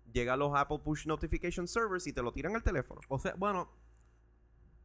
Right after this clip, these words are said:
Speaker 2: entonces eso, esto, eso, eso es como un double standard, porque ellos te dicen que la cuestión de,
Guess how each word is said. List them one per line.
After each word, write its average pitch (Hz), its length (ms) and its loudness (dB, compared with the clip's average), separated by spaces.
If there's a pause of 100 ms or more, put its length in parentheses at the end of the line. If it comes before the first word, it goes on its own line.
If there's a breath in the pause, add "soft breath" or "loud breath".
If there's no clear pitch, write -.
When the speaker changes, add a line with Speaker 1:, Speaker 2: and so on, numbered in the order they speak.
(120)
Speaker 2:
entonces 180 380 2
eso, 196 260 2
esto, - 240 -2
eso, - 220 -2
eso 202 300 0
es 220 100 -2
como 196 240 2
un 160 220 0
double 185 280 6
standard, 123 580 4
porque 123 220 2
ellos 151 120 4
te 190 100 2
dicen 180 380 0
que 117 180 0
la 113 100 0
cuestión 123 400 -2
de, 156 640 -2